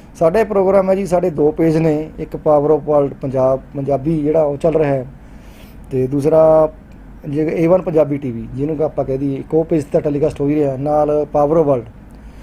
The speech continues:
ਇਹ ਸਾਡਾ ਦੂਜਾ ਪੇਜ ਹੈ ਜੀ। ਉਹ 'ਤੇ ਵੀ ਤੁਸੀਂ ਕਿਤੇ ਨਾ ਕਿਤੇ ਸਾਡੇ ਪ੍ਰੋਗਰਾਮ ਲਾਈਕ ਕਰਿਆ ਕਰੋ, ਸ਼ੇਅਰ ਕਰਿਆ ਕਰੋ ਤੇ ਸਬਸਕ੍ਰਾਈਬ ਵੀ ਕਰੋ। ਅਸੀਂ ਕੋਈ ਨਾ ਕੋਈ ਵਿਸ਼ਾ ਜਿਹੜਾ ਲੈ ਕੇ ਆਉਂਦੇ ਹਾਂ ਉਹ ਤੁਹਾਡਾ ਆਪਣੇ ਦਿੱਤਾ ਹੁੰਦਾ ਹੈ। ਜੇ ਮੈਂ ਹੁਣ ਗੱਲ ਕਰਾਂ ਇਹ ਧੂਰੀ ਤੋਂ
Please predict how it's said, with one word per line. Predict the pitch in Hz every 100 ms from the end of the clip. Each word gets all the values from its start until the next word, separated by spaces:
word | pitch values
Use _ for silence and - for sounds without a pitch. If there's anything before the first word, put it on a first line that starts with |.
| - -
ਇਹ |
ਸਾਡਾ | 156 160
ਦੂਜਾ | 143 135 170
ਪੇਜ | 170 170
ਹੈ | 165
ਜੀ। | 135
ਉਹ | 147 151
'ਤੇ | 185
ਵੀ |
ਤੁਸੀਂ | 175 143 156
ਕਿਤੇ | 156 147
ਨਾ | 147
ਕਿਤੇ | 139 135
ਸਾਡੇ | 143
ਪ੍ਰੋਗਰਾਮ | 143 147 143 139
ਲਾਈਕ | 143 147
ਕਰਿਆ | 160 160
ਕਰੋ, | 151 160 156
ਸ਼ੇਅਰ | 143 143 156
ਕਰਿਆ | 170 160
ਕਰੋ | 156 160 156 - - - - - -
ਤੇ | 151 147 139
ਸਬਸਕ੍ਰਾਈਬ | - 147 147
ਵੀ | 147 175
ਕਰੋ। | 180 180 180 - - - - - - - - - - - - - 147
ਅਸੀਂ | 185
ਕੋਈ | 240 208
ਨਾ | 233
ਕੋਈ | 240
ਵਿਸ਼ਾ | 214 208
ਜਿਹੜਾ | 214 240
ਲੈ | 180
ਕੇ | 165
ਆਉਂਦੇ | 175 170 143
ਹਾਂ | 117 - -
ਉਹ | - 202 220 214
ਤੁਹਾਡਾ | 220 143 165
ਆਪਣੇ | 147 156
ਦਿੱਤਾ | 151 139 185
ਹੁੰਦਾ | 160 160
ਹੈ। | 139 139
ਜੇ | 135 160
ਮੈਂ | 165
ਹੁਣ | 170
ਗੱਲ | 156 156
ਕਰਾਂ | 156 156 143
ਇਹ | 185
ਧੂਰੀ | 185 165 180
ਤੋਂ | 180 165